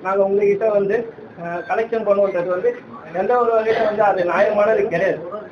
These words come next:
பல நூறு கோடி வந்து வருமானம் ஈட்டுற ஒரு சென்ட்ரல் கவர்மெண்ட் ஒரு இருபத்தஞ்சு லட்சம், இருபது லட்சம் மெயின்டெனன்ஸுக்கு என்ன இருக்கு? இது வந்து பிரைவேட் கம்பெனியா? இது ஒரு பெரிய சென்ட்ரல் கவர்மெண்ட் நிர்வாகம். இது, இதுல வந்து பலாயிரம் கோடி வந்து வருஷத்துல வருமானம் வருது.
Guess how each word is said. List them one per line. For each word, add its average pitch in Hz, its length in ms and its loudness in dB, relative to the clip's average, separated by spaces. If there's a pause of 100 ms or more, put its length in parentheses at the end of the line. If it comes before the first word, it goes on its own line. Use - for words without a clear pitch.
பல 196 240 2
நூறு 262 340 4 (400)
கோடி 269 260 4
வந்து 233 340 4
வருமானம் 220 440 4
ஈட்டுற 180 200 -2
ஒரு 156 200 -2
சென்ட்ரல் 220 280 -2
கவர்மெண்ட் 156 460 -2 (540)
ஒரு 220 160 2
இருபத்தஞ்சு 247 600 2
லட்சம், 214 260 -2
இருபது 226 300 4
லட்சம் 214 380 0
மெயின்டெனன்ஸுக்கு 233 680 0
என்ன 214 200 2
இருக்கு? 196 320 0 (720)
இது 185 140 2
வந்து 240 240 2
பிரைவேட் 247 260 6
கம்பெனியா? 196 360 0
இது 170 220 -4 (360)
ஒரு 240 320 2
பெரிய 214 340 2
சென்ட்ரல் 196 320 -4
கவர்மெண்ட் 175 500 -2 (320)
நிர்வாகம். 190 420 4
இது, 135 160 -8 (320)
இதுல 254 200 0
வந்து 254 200 2
பலாயிரம் 226 600 4
கோடி 254 300 6
வந்து 214 300 4 (400)
வருஷத்துல 220 480 2
வருமானம் 202 440 4
வருது. 139 240 -4